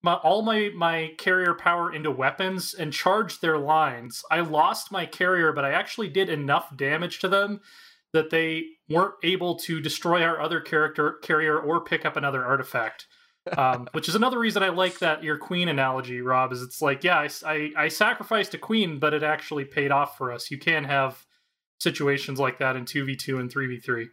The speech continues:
Speaker 2: See, Rob trolled me quite a lot by just parking his bloody carrier right on the drop-off point. And so every, you know, after I'd maybe dropped off two artifacts, I'd roll in with a third. Oh, okay. It's like his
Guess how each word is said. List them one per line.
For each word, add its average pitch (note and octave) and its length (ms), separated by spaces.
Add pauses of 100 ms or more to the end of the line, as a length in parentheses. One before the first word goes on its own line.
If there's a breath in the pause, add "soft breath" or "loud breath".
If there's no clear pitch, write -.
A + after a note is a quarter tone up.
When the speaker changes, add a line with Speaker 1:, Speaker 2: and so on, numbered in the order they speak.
(1300 soft breath)
Speaker 2:
See, E3+ 160
Rob F3 280
trolled E3+ 340
me D3+ 100
quite C#3+ 260
a C3 40
lot C3+ 300
by A#2+ 160
just - 540 (260)
parking C3 600
his A#2 440 (120)
bloody D#3 400
carrier B2+ 640
right B2+ 280
on C3 100
the B2 80
drop-off A#2+ 520
point. A#2+ 340
And D3 100
so D3 120
every, D3 340
you C#3 140
know, B2+ 180
after C#3+ 540
I'd B2 160
maybe B2 260
dropped A#2+ 340
off A#2+ 240
two G#3 400 (280 soft breath)
artifacts, - 720 (180)
I'd C#3 100
roll F#3+ 220
in D3+ 120
with B2+ 140
a C3 60
third. C#3+ 500 (360 soft breath)
Oh, F3 340
okay. C3+ 360
It's - 220
like D3+ 180
his D#3 200